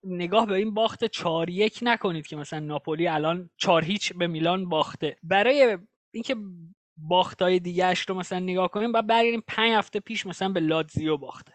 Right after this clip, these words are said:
دوباره اگه بخوایم قبلش بریم، باید بریم به اولین بازیش بعد از تموم جام جهانی.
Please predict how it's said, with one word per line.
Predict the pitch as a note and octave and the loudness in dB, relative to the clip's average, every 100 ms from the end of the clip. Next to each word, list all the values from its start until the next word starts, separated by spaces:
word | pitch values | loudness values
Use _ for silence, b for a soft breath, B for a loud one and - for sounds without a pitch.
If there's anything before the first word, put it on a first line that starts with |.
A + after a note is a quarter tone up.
| _ | _
دوباره | F3+ G3+ A3+ | 2 4 4
اگه | A#3+ A#3 | 4 2
بخوایم | G#3 G3+ F#3+ | 0 -2 -4
قبلش | F#3 A3+ A3+ G#3+ F#3+ | 4 4 4 2 0
بریم، | - F3+ A#3 | -2 -4 -2
باید | A3 G#3+ | 0 0
بریم | A3 A#3 A3 | 2 0 0
به | G3+ G3+ - | -4 -6 -10
اولین | F#3 F#3 F#3+ F#3 F#3 | -14 -4 -2 -2 -4
بازیش | F#3 F#3 F#3 A3+ A3 - | -4 -4 -2 -6 -8 -6
بعد | F3+ G#3 A3 | -2 0 2
از | A3 G3+ | 2 0
تموم | F3 E3+ G3 | -2 -2 -6
جام | F#3 D#3 D3 | -6 -6 -8
جهانی. | D3 D3 | -8 -8